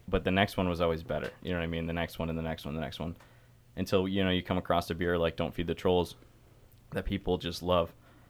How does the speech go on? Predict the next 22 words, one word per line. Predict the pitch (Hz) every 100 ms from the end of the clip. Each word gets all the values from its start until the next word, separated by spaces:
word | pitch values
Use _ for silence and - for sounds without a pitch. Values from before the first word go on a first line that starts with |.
| -
uh, | 82 80
which | 80 80
is, | 80
like, | - 82
our | 82
West | 85 82
Coast, | - 85 80 - - - -
West | 92 -
Coast, | 98 90
like, | 85
New | 85 87
England | 87 85 85
style, | 85 82 82 - -
um, | 87 85 82 80 - - - - - -
mashup | 98 90 85 - -
where | - 85
it's | -
got, | 87 -
still | -
got | 98
the | -
bitterness | 85 87 92 92 -